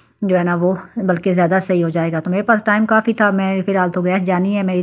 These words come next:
मेरे पास तो तीन चार घंटे थे, इसलिए मैंने इसको बना के रख दिया है। और उसके बाद जी मैं किचन में आ गई हूँ। ये दिन का टाइम था, यहाँ पे तीन चार घंटे गुजर चुके हैं और मेरी डो इतनी फूल गई थी कि इसका जो कवर है ना वो,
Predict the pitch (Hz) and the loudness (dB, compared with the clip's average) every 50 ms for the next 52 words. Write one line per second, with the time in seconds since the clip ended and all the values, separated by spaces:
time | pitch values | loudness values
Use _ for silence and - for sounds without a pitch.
0 | 180 - - - - - - _ _ - 214 208 214 208 196 175 208 190 202 185 | -4 -6 -14 -20 -20 -20 -20 _ _ 0 2 2 2 2 2 0 -2 -2 0 -2
1 | 180 175 190 196 208 202 196 190 185 196 196 190 202 196 190 185 190 185 185 185 | 0 0 2 2 2 2 0 -2 0 -2 -2 -2 -2 -2 -2 -2 -2 -2 -2 -2
2 | 185 185 185 180 - 196 175 175 175 170 170 170 165 - 196 190 185 180 175 180 | -2 -2 -4 -4 -4 -4 -2 -2 -2 -2 -2 -4 -4 -6 -4 -2 -2 -2 0 -2
3 | 170 160 165 165 160 160 - _ _ _ - _ _ _ _ _ _ - - 226 | -2 -2 -4 -4 -6 -8 -12 _ _ _ -20 _ _ _ _ _ _ -8 -4 -4
4 | 233 233 - 254 240 247 254 240 220 247 233 233 226 220 220 214 - 220 214 202 | -2 0 2 2 4 4 4 4 4 4 4 4 4 2 0 0 0 0 2 2
5 | 196 185 190 202 208 220 214 220 214 208 208 185 180 190 208 214 - 220 - 214 | 2 2 2 2 2 2 2 2 2 2 2 2 2 2 2 2 2 2 2 0
6 | 196 202 208 202 - 214 196 196 185 185 185 - 196 190 190 185 - 185 175 165 | 0 0 -2 -2 -2 -2 0 0 0 0 -2 -2 -2 -2 -2 -2 -2 -2 -2 0
7 | - 196 220 226 220 208 190 214 196 214 202 220 202 - 202 196 202 208 202 202 | 2 2 2 2 2 0 0 0 -2 0 0 0 -2 -2 -4 -4 -2 -2 0 0
8 | 196 190 185 190 190 185 196 208 208 202 - 226 233 233 - 226 233 226 208 233 | 0 0 0 0 0 0 0 -2 -2 0 2 0 0 2 2 0 0 2 2 2
9 | 220 - 226 214 - 214 214 - 214 190 185 180 214 226 220 233 214 208 208 208 | 2 2 0 0 0 -2 -2 -2 -4 -4 -2 0 0 2 2 2 2 2 2 0
10 | 202 185 202 190 196 | 0 0 -2 -2 -4